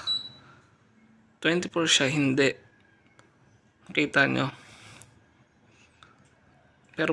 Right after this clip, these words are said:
pag pinindot natin tong echo, yan, nakaganyan siya,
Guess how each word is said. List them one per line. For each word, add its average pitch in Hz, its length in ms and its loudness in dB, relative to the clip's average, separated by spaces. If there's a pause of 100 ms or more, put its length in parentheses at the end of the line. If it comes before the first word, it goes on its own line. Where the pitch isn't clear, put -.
pag 160 160 -2 (720)
pinindot 165 400 2
natin 165 320 2
tong 147 240 0
echo, 131 320 0 (1400)
yan, 135 400 0
nakaganyan 139 560 4
siya, 143 240 0